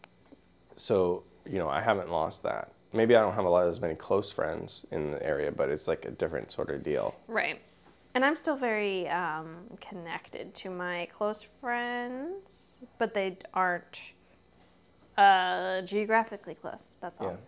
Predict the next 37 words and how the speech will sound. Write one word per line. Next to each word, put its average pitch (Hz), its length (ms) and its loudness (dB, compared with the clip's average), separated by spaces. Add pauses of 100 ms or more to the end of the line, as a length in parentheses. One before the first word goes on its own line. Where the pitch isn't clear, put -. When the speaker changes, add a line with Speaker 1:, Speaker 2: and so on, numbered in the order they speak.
(120)
Speaker 1:
Yeah. 226 80 -8
Speaker 2:
Yeah. 90 80 -4
Speaker 1:
It's 107 100 -6
really 123 200 4
tough. 120 420 -2 (380)
And 117 80 4
it's 113 100 -2
been 131 140 4
hard 135 200 2
for 151 100 -4
me 135 120 2
to 127 100 2
watch 120 360 2
because, 98 360 -2
like, 92 320 0 (140)
as 101 180 0
your 107 120 2
only 101 200 0
friend, 73 400 -4 (120)
um, 85 380 4
Speaker 2:
Mm-hmm. 196 200 -4 (840)
Speaker 1:
I 101 40 -4
care 107 240 0
deeply 101 320 -2
about - 260 -4
you. - 100 -12 (1160)
Speaker 2:
Yeah. 180 200 -4 (840)
Speaker 1:
So - 120 -2
I 104 60 6
don't 107 140 4
know. 110 160 4
We 90 100 0
gotta 104 160 6
get 101 220 -2
you 90 60 2
out 92 180 0
there. 50 260 -4